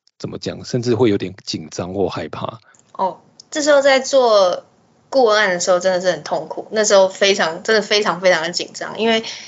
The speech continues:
Speaker 2: 像以前做系统建制案的时候，其实都是对到像，比如说客户就是比如P M啊，或者顶多就是经-，
Speaker 1: 会背书嘛。
Speaker 2: 经理啊，对，然后就是在过文件啊，其实都是一些比较 detail 的事情。但是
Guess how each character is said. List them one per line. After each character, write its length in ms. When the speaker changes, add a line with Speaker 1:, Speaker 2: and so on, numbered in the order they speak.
Speaker 2:
像 300
以 100
前 240
做 440
系 240
统 180
建 180
制 100
案 160
的 60
时 80
候， 80
其 200
实 120
都 160
是 160
对 300
到 320
像， 380
比 100
如 40
说 200
客 180
户 100
就 100
是 60
比 120
如 80
P 280
M 200
啊， 400
或 120
者 60
顶 180
多 160
就 60
是 140
经-， 180
Speaker 1:
会 80
背 20
书 60
嘛。 80
Speaker 2:
经 320
理 240
啊， 340
对， 220
然 140
后 80
就 40
是 80
在 140
过 280
文 240
件 220
啊， 220
其 140
实 80
都 120
是 100
一 40
些 160
比 140
较 180
detail 520
的 40
事 140
情。 200
但 140
是 180